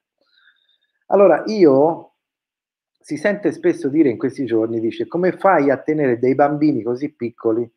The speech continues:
cinque ore davanti allo schermo?" Allora, la mia esperienza da studente nella scuola in presenza è che io non riuscivo a stare cinque ore lì, seduto al banco,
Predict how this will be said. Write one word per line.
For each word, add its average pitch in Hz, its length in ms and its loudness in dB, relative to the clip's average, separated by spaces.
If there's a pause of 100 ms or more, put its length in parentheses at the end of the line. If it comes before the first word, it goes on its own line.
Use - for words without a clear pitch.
(480)
cinque 160 440 2
ore 127 360 2
davanti 120 480 0
allo 107 160 0
schermo?" - 460 -10 (580)
Allora, 151 280 4
la 131 100 4
mia 190 100 0
esperienza 170 500 2
da 131 100 -2
studente 170 600 -2
nella 117 220 -4
scuola 127 300 -4
in 110 80 -10
presenza 156 580 -2
è 131 100 -4
che 139 120 -4
io 147 180 2
non 160 160 0
riuscivo 139 800 -4
a 127 100 -8
stare 139 340 -2
cinque 147 440 -2
ore 113 400 0 (200)
lì, 131 340 -2
seduto 104 520 -4
al 120 140 -2
banco, 127 640 -2